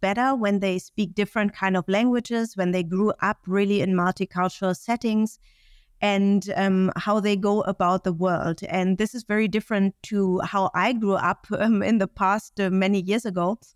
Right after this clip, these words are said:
And I, I believe that the world to be a better place,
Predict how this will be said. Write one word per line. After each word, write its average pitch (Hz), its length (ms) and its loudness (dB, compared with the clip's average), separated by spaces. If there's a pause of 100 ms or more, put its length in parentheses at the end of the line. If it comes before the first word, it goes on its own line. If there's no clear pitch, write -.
(400)
And 208 280 2 (120)
I, 202 340 0
I 202 120 2
believe 208 580 0
that 202 360 -4 (220)
the 185 180 0
world 202 440 0 (260)
to 208 380 0
be 202 180 -2
a 185 80 -2
better 254 460 0
place, 175 680 -6